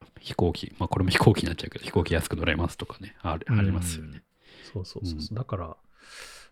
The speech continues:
Speaker 2: あそれが、より複雑化していくのかなっていう風なイメージですけどね、僕の中では。
Speaker 1: うん。
Speaker 2: で、そのサービスっていうのも単純にその、なんていうの？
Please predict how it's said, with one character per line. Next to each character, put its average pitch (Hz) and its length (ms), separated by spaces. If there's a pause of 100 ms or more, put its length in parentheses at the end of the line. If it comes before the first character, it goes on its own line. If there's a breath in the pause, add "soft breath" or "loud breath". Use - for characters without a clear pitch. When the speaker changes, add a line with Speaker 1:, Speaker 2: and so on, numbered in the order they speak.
(160)
Speaker 2:
あ - 20
そ - 160
れ 220 120
が、 180 460 (1080)
よ 135 160
り 160 100
複 - 200
雑 175 220
化 160 140
し - 100
て 165 60
い 151 40
く 156 80
の 113 80
か 101 100
な 95 80
っ - 60
て - 220
い 147 80
う 143 60
風 143 180
な 92 140
イ 101 100
メ 113 180
ー - 20
ジ 95 120
で 85 60
す - 100
け - 80
ど 90 60
ね、 98 60
僕 101 200
の 101 60
中 101 160
で 92 100
は。 78 140 (960)
Speaker 1:
う 107 40
ん。 87 680 (640)
Speaker 2:
で、 143 460
そ - 140
の 117 140
サ 233 200
ー - 20
ビ 143 80
ス 120 160
っ - 20
て - 180
い - 20
う - 20
の 95 100
も 98 160
単 196 220
純 190 180
に 170 140
そ - 120
の、 151 340 (600 loud breath)
な 117 100
ん - 20
て 98 60
い - 20
う - 40
の？ 117 120